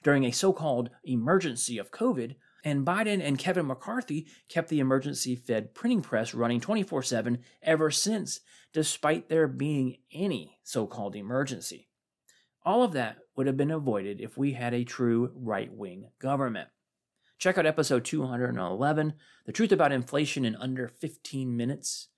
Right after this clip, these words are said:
if you're interested in a deep dive there. What else falls out of this right-wing philosophy? Right to privacy comes to mind.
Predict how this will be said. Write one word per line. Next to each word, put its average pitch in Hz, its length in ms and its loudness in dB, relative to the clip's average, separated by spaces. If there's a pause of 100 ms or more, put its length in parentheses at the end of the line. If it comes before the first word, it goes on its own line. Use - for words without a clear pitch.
(280)
if 113 240 -8
you're 113 140 -4
interested 113 500 -8
in 101 140 -6
a 101 80 -2
deep 101 260 -10
dive 92 320 -6
there. 127 280 -2 (1040)
What 196 160 2
else 190 200 4
falls 135 400 0
out 113 220 0
of 98 80 -6
this 107 220 -6
right-wing 113 560 -4
philosophy? - 760 -8 (640)
Right 120 380 0
to 139 80 -8
privacy 156 560 -4
comes 104 260 -4
to 104 100 -6
mind. 104 360 -6